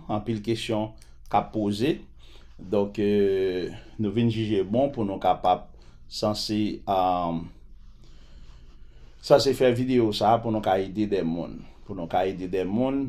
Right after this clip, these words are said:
Donk nou envite ou. Kapab fè sa, ou kapab fè sa. Envite dè moun kounye a la pou yo kapab monte. Nou pral pale de sa. Nou pral pale konbyen tan? L ap pran anvan pou jwenn, eh, pou jwenn kat travay la? Konbyen tan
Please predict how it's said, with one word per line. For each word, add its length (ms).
Donk 220
nou 180
envite 260
ou. 80
Kapab 300
fè 180
sa, 260
ou 100
kapab 280
fè 200
sa. 200
Envite 580
dè 160
moun 340
kounye 280
a 100
la 220
pou 180
yo 80
kapab 360
monte. 440
Nou 200
pral 200
pale 320
de 160
sa. 400
Nou 140
pral 200
pale 260
konbyen 360
tan? 220
L 80
ap 220
pran 320
anvan 400
pou 180
jwenn, 380
eh, 400
pou 160
jwenn 240
kat 240
travay 400
la? 320
Konbyen 340
tan 240